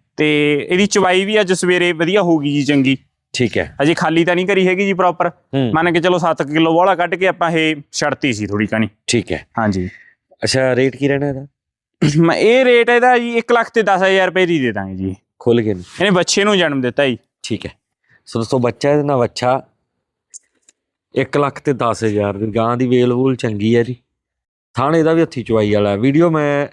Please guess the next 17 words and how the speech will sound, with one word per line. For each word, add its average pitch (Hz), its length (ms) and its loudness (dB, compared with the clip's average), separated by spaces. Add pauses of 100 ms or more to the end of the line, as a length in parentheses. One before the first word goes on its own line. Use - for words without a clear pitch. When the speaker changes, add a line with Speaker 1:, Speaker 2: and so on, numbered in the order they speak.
(240)
Speaker 2:
ਅ, - 560 -2
ਗਿਆਰਾਂ 120 540 -2
ਕੁ 147 100 -6
ਵਜੇ 147 180 0
ਬਣਾ 110 300 0
ਰਿਹਾ। 110 180 -2 (520)
ਤੇ 120 100 2
ਸੁਬਾਹ 151 640 0
ਮਿਲਕਿੰਗ 139 380 -2
ਹੋ 110 160 -2
ਜਾਂਦੀ 92 360 -8
ਹੈ। - 40 -20 (2250)
Speaker 1:
ਇੱਧਰ - 180 -4
ਆ 98 80 0
ਜਾ 101 100 -4
ਪੁੱਤ। 110 200 -4 (4000)
Speaker 2:
ਉਹ 95 380 -4